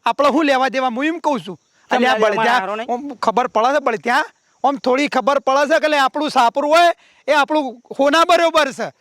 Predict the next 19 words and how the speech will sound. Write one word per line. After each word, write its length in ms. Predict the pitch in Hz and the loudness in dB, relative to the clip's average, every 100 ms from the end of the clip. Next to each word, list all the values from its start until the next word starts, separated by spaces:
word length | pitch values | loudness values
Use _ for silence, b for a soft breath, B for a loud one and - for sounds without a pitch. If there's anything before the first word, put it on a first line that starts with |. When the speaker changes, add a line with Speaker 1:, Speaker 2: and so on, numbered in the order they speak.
| _ _ - | _ _ -6
Speaker 1:
તને 240 | 247 311 | -2 -2
શમ 240 | - 294 330 | 0 -2 0
શમ 280 | 320 349 311 | 0 2 0
આમ 80 | |
બુદ્ધિ 320 | 320 185 165 302 | 0 -4 -2 -2
કોમ 240 | 294 302 | 0 0
કરતી 320 | 311 311 339 | 0 -2 -2
નહીં. 440 | 349 330 359 311 175 _ _ _ _ - | -2 0 0 -2 -6 _ _ _ _ -2
ઈ 100 | 294 | 0
કેટલા 320 | 320 254 330 | 2 2 2
દાડા 240 | 302 311 | 4 2
પડી 260 | 320 294 311 | 2 2 2
રે 100 | 330 | 0
હારીમાં? 560 | 269 262 254 294 320 - _ _ _ - | 0 0 -2 -2 -2 -4 _ _ _ -4
અને 140 | 277 | -4
ત-, 300 | 277 - - | -4 -8 -2
એ, 20 | |
એ 300 | 277 311 294 | 2 4 4
તાર-, 300 | - 269 285 | 2 0 -2